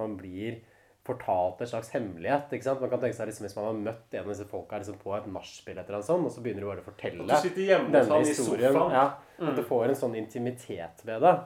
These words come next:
Speaker 1: som gjør at historien liksom framstår som kanskje mer sånn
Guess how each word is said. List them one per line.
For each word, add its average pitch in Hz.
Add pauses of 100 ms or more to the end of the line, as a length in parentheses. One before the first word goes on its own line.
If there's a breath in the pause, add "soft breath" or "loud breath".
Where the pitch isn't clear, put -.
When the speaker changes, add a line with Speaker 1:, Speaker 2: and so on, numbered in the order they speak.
(360 loud breath)
Speaker 1:
som 135
gjør 98
at 113
historien 113
liksom 110
framstår 90
som 117
kanskje 139
mer 95
sånn 98